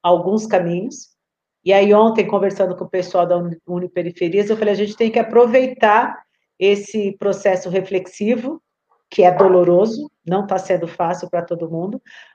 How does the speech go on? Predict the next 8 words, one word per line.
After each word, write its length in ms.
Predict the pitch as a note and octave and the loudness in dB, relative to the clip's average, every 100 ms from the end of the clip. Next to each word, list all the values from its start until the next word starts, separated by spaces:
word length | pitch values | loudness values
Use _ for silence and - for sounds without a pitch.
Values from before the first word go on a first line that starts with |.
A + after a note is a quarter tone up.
| - | -6
mas 260 | F#3 G#3 G#3+ | 0 0 0
pra 300 | A3+ A3 - | -2 0 0
compartilhar 720 | A#3+ A#3 A#3 B3+ A3+ A3+ A3 | 0 2 0 0 2 4 4
entre 640 | A#3+ B3+ D4 D#4 E4 - _ - | 2 -2 -2 0 -2 -6 _ -4
nós, 300 | G#3 B3 A#3 | 2 4 4
educadores, 640 | G#3+ G#3+ G3+ F#3+ G#3+ A3 | 0 0 0 2 0 0
os 120 | A#3+ | -2
aprendizados." 800 | C4 C4+ C#4+ D4+ - A3 F#3+ - | -2 -2 -6 -6 -2 -2 -2 -8